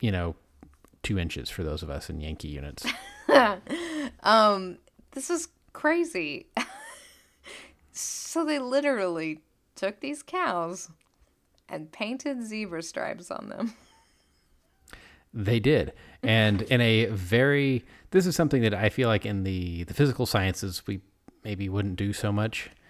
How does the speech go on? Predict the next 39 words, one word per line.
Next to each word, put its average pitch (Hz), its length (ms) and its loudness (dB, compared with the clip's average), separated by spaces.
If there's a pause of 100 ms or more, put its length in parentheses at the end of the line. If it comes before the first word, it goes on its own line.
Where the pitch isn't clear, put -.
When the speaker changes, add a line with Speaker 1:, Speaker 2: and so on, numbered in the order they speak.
(460)
Speaker 1:
But 110 200 -2
they 113 140 2
said, 110 160 -2
"Well, 107 100 4
we 110 100 4
need 151 100 8
a 180 40 6
control." 107 520 2 (640)
We, 110 280 0
we 117 120 4
Speaker 2:
Mm-hmm. 107 60 2
Speaker 1:
agree 92 180 2
with 80 100 -4
that. - 280 -8 (260)
Speaker 2:
Yep. 110 100 2
Speaker 1:
Okay, 80 120 -4
so - 120 -8
they 98 120 2
had 101 140 2
a, 101 140 2 (140)
an 123 100 2
unpainted 92 560 -4
cow. 80 300 -6 (280)
Speaker 2:
Mm-hmm. 185 360 -8 (520)
Speaker 1:
They 117 120 4
needed 131 300 6
their 107 200 6
test - 320 0
cow, 85 280 -2
so - 120 -8
they 95 120 0
painted 98 440 0
white 98 180 0
stripes 104 380 -4
on 101 80 0
a 90 40 -2
black 80 260 -6
cow 82 320 -8 (260)
Speaker 2:
Mm-hmm. 190 460 -12